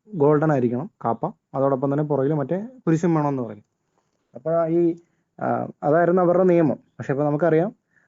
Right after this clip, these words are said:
നമ്മുടെ ബിഷപ്പ്മാരും നമ്മുടെ കൽതായ ബുദ്ധിജീവികളൊക്കെ യൂറോപ്പിലൊക്കെ പോകാൻ തുടങ്ങി. അപ്പൊ പ്രശസ്തരുടെ ബുക്കുകളൊക്കെ എഴുതാൻ തുടങ്ങി.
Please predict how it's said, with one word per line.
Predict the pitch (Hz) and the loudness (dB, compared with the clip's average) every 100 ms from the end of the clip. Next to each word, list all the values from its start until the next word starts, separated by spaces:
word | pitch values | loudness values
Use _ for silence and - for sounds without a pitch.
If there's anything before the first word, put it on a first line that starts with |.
| _ | _
നമ്മുടെ | 139 143 147 147 - | -2 2 2 2 -2
ബിഷപ്പ്മാരും | 135 - 131 147 147 151 - _ _ - | -6 -6 -4 0 0 0 -4 _ _ -8
നമ്മുടെ | 135 135 135 - _ _ _ - | -4 -2 -4 -8 _ _ _ -2
കൽതായ | 131 135 151 | 0 2 2
ബുദ്ധിജീവികളൊക്കെ | 147 139 147 151 151 143 | 0 0 2 4 2 2
യൂറോപ്പിലൊക്കെ | 147 139 139 143 147 | 2 2 0 0 0
പോകാൻ | 151 143 147 | 2 2 2
തുടങ്ങി. | 131 127 202 - _ _ _ _ _ | 0 -2 -4 -14 _ _ _ _ _
അപ്പൊ | 120 135 | -4 -2
പ്രശസ്തരുടെ | 135 139 127 160 151 | 0 0 0 -2 0
ബുക്കുകളൊക്കെ | 143 131 - 165 156 160 | 0 -2 0 2 2 2
എഴുതാൻ | 147 151 | 2 2
തുടങ്ങി. | 143 123 135 | 2 0 -4